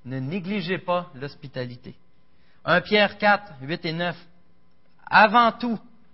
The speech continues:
ayez les uns pour les autres un ardent amour. Et tout de suite après, il exhorte en disant, exercez l'hospitalité les uns envers les autres, sans murmure. L'amour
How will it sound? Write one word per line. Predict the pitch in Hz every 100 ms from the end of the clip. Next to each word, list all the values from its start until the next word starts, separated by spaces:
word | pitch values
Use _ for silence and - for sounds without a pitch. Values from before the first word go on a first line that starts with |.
| - - - - - -
ayez | 208 240 294
les | 247 220
uns | 240 269
pour | 269
les | 202 196 190
autres | 240 226
un | 131 165
ardent | 220 151 160 214 202
amour. | 185 185 202 139 -
Et | -
tout | - 240
de |
suite | 254 254
après, | 233 208 233 269 - - - - - -
il | 139
exhorte | 156 135 190 -
en | 143
disant, | 135 165
exercez | - 220 185 220 - 254
l'hospitalité | 233 214 - 240 233 226 214 220 196
les | 165 143
uns | 180
envers | 147 151
les | 147 143 139
autres, | 185 190 - - - - -
sans | 262 254
murmure. | 240 226 233 262 156 - - - - - - - - - - -
L'amour | 143 185 202 220 208 131